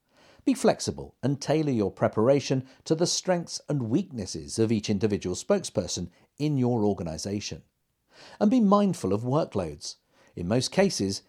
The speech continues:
giving a media interview is not part of the day job, and there will be competing demands for their time. Visualize the audience.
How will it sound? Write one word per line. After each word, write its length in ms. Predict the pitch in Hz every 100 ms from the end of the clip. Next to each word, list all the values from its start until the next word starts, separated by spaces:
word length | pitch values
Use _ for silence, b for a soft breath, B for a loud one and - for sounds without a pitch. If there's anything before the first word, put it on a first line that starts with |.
| _
giving 260 | - 98 92
a 60 | 90
media 400 | 143 127 104 -
interview 480 | 170 170 110 87 87
is 160 | 120 113
not 340 | 117 151 190
part 280 | - 143 110
of 100 | 107
the 80 | 131
day 300 | 123 180 180
job, 260 | - 87 - _ _ _
and 160 | 104
there 80 | 98
will 200 | 98 113
be 120 | 110
competing 600 | 101 104 - 214 - 117
demands 600 | 104 107 180 135 76 71
for 120 | - 85
their 180 | 90
time. 460 | - - 131 82 85 _ _ _ _ _ _ _ _ _ b b b b b
Visualize 680 | 175 208 214 196 190 175 -
the 260 | 135 143 -
audience. 760 | 127 123 110 82 - - -